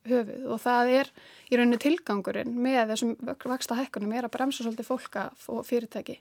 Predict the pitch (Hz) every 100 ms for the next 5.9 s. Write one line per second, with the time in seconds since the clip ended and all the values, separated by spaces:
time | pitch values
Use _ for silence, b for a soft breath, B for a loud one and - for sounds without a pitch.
0 | b b b b - 233 - 240 226 214
1 | 214 233 247 233 233 226 220 208 - 247
2 | 240 233 226 226 214 233 214 214 214 220
3 | 208 208 233 233 - b b b b b
4 | - 240 247 240 226 254 240 233 220 240
5 | 233 233 - 214 220 220 226 233